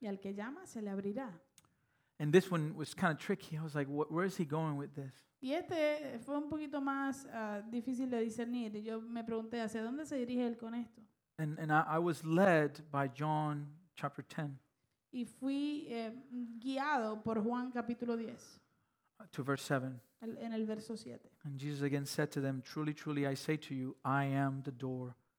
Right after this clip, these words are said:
Speaker 2: of the sheep."
Speaker 1: Entonces Jesús les habló de nuevo diciendo, "De cierto, de cierto les digo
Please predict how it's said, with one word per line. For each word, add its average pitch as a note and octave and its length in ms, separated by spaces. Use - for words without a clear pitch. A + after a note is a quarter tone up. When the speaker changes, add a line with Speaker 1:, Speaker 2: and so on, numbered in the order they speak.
Speaker 2:
of B2+ 120
the B2+ 80
sheep." A2+ 360
Speaker 1:
Entonces B3 440
Jesús C#4 500
les B3+ 180
habló A#3+ 240
de B3 120
nuevo B3+ 280
diciendo, A#3 680
"De G#3+ 160
cierto, C#4 460
de C4 120
cierto G#3+ 400
les G3 240
digo D4 400